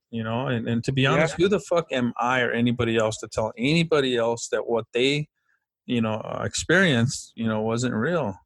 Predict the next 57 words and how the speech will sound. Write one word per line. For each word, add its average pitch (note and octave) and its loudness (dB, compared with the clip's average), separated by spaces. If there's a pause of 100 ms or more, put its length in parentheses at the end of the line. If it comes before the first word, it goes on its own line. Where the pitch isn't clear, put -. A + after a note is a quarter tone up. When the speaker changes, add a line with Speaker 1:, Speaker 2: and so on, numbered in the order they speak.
Speaker 1:
Like A2+ 0
these, A2 0
these A2 2
Speaker 2:
Mm-hmm. B2+ 0
Speaker 1:
sessions D3+ 0
that G#2+ 2
we B2+ 0
Speaker 2:
Unless F3+ 4
Speaker 1:
have. - -4
Speaker 2:
they A#3 4
believe G3 0
in D#3 0
hate, D#3+ 2 (1160)
then D3 4
I, D#3 4
I C#3 4
will C#3+ 4
sadly C#3+ 2
inform C#3 0
them B2+ 0
that A#2+ 2
hate C3+ 0
is A#2+ -2
not A#2 -4
good A2 0 (520)
<laughs> D3 -8
Speaker 1:
Of - 4
Speaker 2:
thing G3+ -2
to - -6
Speaker 1:
course. A#2+ 4
Speaker 2:
believe B2+ 2
in. D#3 2
<laughs> E3 2 (480)
Speaker 1:
Yeah. A2 -2 (440)
There C#3+ 4
comes F#3 4
a F3 2
certain D#3+ 2
point C3 2
where B2 2
you A#2+ 4
have A#2 2
to A#2+ -4
draw A2+ 2
a - -2
line, A2 -2
right? A2+ -4
Like A2 -4
the, A#2 0
in, A#2+ -4
when, B2 0
when B2 0
it A#2+ -2
comes B2+ 0
to, B2 0
like, A2+ 2
freedoms, A2+ 0